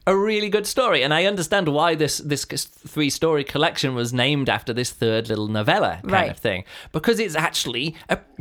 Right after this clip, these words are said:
Speaker 1: really good story. And I was kind of like, "Ah, this book, I'd read the first story before, and it's fine. It's kind of touching and sad and whatever.
Speaker 2: Mm.
Speaker 1: And the middle story is quirky and there's sex scenes, whatever." And the third story, he, it opens with him,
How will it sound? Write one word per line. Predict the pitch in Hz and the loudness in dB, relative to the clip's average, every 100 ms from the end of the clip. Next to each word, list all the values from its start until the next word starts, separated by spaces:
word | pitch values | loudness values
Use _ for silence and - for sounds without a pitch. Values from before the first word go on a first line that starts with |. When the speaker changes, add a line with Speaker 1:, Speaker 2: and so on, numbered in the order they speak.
| - - | -12 -4
Speaker 1:
really | 202 254 214 175 | 2 2 2 0
good | 156 175 160 | 2 2 0
story. | - - 294 233 135 123 - | 0 2 4 4 4 2 2
And | 165 | 2
I | |
was | 190 185 | 0 0
kind | 196 220 | 0 0
of | 208 | 0
like, | 160 | 0
"Ah, | 269 285 277 | 0 0 0
this | 226 - | 0 2
book, | 175 180 | 0 2
I'd | 143 160 | 0 0
read | 202 | 0
the | 175 | 0
first | 170 160 | 0 0
story | - 147 | 0 0
before, | 139 135 160 156 | 0 0 2 2
and | 190 | 0
it's | 247 - | -2 -4
fine. | - 165 156 160 | 0 2 2 0
It's | 180 | -2
kind | - 208 | -2 -2
of | 208 156 | -2 -6
touching | - 139 - 147 147 | -4 -4 -2 -2 -2
and | 127 | 0
sad | 107 107 117 117 | 2 2 2 0
and | 117 | 0
whatever. | 120 120 113 110 110 110 | 0 2 2 2 0 0
Speaker 2:
Mm. | 220 220 190 | -2 -2 0
Speaker 1:
And | 139 | 2
the | |
middle | 135 151 160 | 2 0 -2
story | - 139 143 | 0 2 2
is | 147 - | 0 -4
quirky | - 113 110 113 123 120 | -4 0 0 0 0 0
and | 120 | 0
there's | 123 - - | -2 -6 -10
sex | - 101 - | -4 -4 -2
scenes, | 113 104 - | -6 -6 -6
whatever." | - - - - | -8 -8 -6 0
And | |
the | 202 | 2
third | 202 269 - | 4 2 0
story, | 151 123 120 | 0 0 2
he, | 147 147 - | 2 0 0
it | 123 139 | 0 2
opens | 147 196 156 135 120 | 2 2 0 -2 -2
with | 131 120 | -4 -2
him, | 131 123 | 0 0